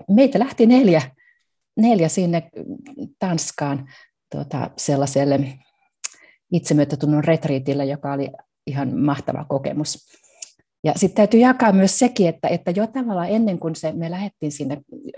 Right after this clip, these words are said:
koulutukseen, niin mä sanoin sit mun kollegalleni Räsäsen Leenalle, että, että tässä on nyt jotain, että tätä polkua mä haluan kulkea pidemmälle. Ja, ja sit mä huomasin, että ohjaajakoulutukset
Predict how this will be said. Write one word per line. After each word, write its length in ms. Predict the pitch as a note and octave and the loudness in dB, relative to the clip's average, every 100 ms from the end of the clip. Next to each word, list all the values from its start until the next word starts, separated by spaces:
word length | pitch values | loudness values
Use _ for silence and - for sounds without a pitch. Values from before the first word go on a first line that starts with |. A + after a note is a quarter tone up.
| - | -4
koulutukseen, 640 | F#3 C#4+ - - - F3 | 0 2 0 -2 -2 0
niin 120 | E3+ D#3+ | 0 -2
mä 60 | |
sanoin 280 | D#3+ E3 D#3 | -2 -2 -4
sit 120 | - | -4
mun 80 | E3+ | -6
kollegalleni 760 | F#3+ F3+ D#3 D3+ D3+ D3 D3+ D3+ _ _ _ F3+ | -4 -2 -2 -4 -6 -6 -6 -8 _ _ _ -6
Räsäsen 480 | F3 E3+ D3+ D#3 E3+ | -4 -2 -2 -2 0
Leenalle, 540 | D#3 C#3+ C#3 B2+ C3 | 0 0 -2 -6 -8
että, 200 | C#3 - | -8 -8
että 220 | D3+ - - | -8 -8 -8
tässä 260 | C4+ - E3+ | -6 -2 0
on 60 | |
nyt 220 | D#3+ D#3+ | 0 0
jotain, 520 | E3 E3 - - - - | -4 -4 -6 -6 -6 -8
että 180 | - C4 | -8 -8
tätä 180 | C#4 C4+ | -6 0
polkua 320 | E3+ D3+ D3+ | 0 2 0
mä 80 | C#3+ | 0
haluan 240 | C#3 C#3 | -2 -4
kulkea 300 | - C3 C3+ - | -4 -10 -10 -6
pidemmälle. 480 | C3 - - - - _ - - - - | -6 -6 -12 -20 -20 _ -20 -20 -20 -10
Ja, 80 | E3 - - | -8 -8 -2
ja 80 | D#3+ | -2
sit 180 | E3+ A3 | 0 0
mä 80 | F3 | 2
huomasin, 480 | A3+ D4 A3+ F#3+ F3 | 4 6 6 6 4
että 280 | E3+ D#3+ E3 - | 2 -2 -2 2
ohjaajakoulutukset 1160 | C4 B3+ F#3 D#3 D#3 - F3+ D3+ C#3+ C#3 C#3+ | 4 4 4 0 -2 -4 -2 -2 -4 -6 -8